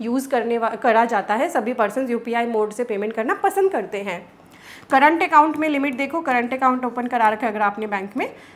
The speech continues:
तो एक करोड़ से ज़्यादा की अगर डिपॉजिट्स हो गए हैं तो आईटीआर भरना मैंडेटरी है। अगर आपने कभी ट्राई करा था कि हम बिजनेस कर लेते हैं,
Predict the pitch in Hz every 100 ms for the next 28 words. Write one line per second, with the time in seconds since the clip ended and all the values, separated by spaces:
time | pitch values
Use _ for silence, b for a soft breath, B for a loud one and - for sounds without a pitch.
0 | B 370 - 294 302 285 233 233 233 220
1 | 208 220 220 208 208 208 190 180 220 214
2 | 202 202 220 262 226 185 226 208 190 196
3 | 196 190 196 196 247 277 466 - - -
4 | B B B B 302 370 349 320 330 330
5 | 277 294 262 - - 226 214 285 302 277
6 | 233 196 190 240 240 208 180 180 190 269